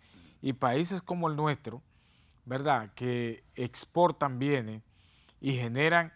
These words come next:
divisa, entonces lo está afectando de manera negativa. Y si la economía global se derrumba,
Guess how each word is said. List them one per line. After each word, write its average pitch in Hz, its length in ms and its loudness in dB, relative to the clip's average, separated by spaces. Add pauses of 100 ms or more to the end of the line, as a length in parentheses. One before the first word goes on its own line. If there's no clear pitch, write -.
(100)
divisa, 131 600 -2 (560)
entonces 143 640 -4 (420)
lo 135 160 -4
está 131 180 -2
afectando 139 520 -2
de 123 80 0
manera 117 400 -6
negativa. 117 640 -6 (580)
Y 143 120 2
si 143 140 2
la 135 100 0
economía 127 500 -2
global 180 440 4 (120)
se 139 380 -2
derrumba, 131 640 2